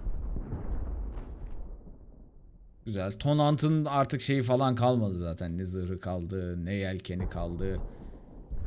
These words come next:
Basıp <laughs> gönderelim Tonant'ı. Bu filo cayır cayır giriyor. Başka. Ee, bu da yine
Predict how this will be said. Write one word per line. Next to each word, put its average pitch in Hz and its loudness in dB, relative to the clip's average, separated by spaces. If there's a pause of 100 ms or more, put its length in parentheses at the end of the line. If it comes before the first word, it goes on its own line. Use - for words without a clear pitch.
Basıp - 0
<laughs> 131 6
gönderelim 139 6
Tonant'ı. 95 -2 (2250)
Bu 110 -2
filo 120 4
cayır 127 6
cayır 131 6
giriyor. 131 4 (4000)
Başka. 98 -4 (1500)
Ee, 85 -8
bu 123 2
da 117 4
yine 113 4